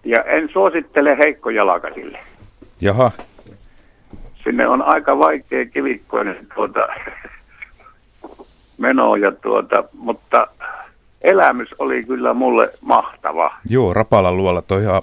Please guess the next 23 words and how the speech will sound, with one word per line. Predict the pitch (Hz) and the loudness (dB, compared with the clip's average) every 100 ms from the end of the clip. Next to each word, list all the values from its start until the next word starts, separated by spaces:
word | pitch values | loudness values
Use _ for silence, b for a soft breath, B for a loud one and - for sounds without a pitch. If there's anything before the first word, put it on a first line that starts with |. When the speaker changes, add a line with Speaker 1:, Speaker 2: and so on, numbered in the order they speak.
| - | 0
Speaker 2:
ehdottomasti | 113 98 - 92 87 - | -2 -2 -2 -2 -2 -2
näitä | 95 90 | -2 -2
Suomen | 113 101 98 - b b 117 | 0 0 -2 -6 b b -2
legendaarisempia | 120 113 98 95 92 90 82 85 | 2 2 2 2 2 -2 -4 -4
tämmöisiä | 85 87 85 87 - | -4 -4 -4 -6 -6
matkailuluolia. | - 107 - 87 87 90 82 80 76 b b b b - | -4 -2 -2 -2 0 0 0 -2 -4 b b b b -2
Ainut | 120 117 113 - - - | 2 2 -2 -8 -16 -2
sääli, | 143 127 104 | 4 4 2
mikä | 98 98 | 2 0
nyt | 104 - | 0 0
tulee, | 113 101 | 0 0
niin | |
se | 92 | 0
on | 101 | 0
ilmeisesti | 101 98 - | 0 -4 -4
poistettu. | - 110 - 69 - | -2 -2 -2 -8 -8
Et | |
sinne | - 85 | -6 -2
oli | 90 90 | 0 0
joskus | 92 - - | -2 -4 0
aikaisemmin | 98 90 82 82 | 0 0 -2 -2
hyvät | 98 95 - | 0 0 0
oikein | 87 90 | -2 0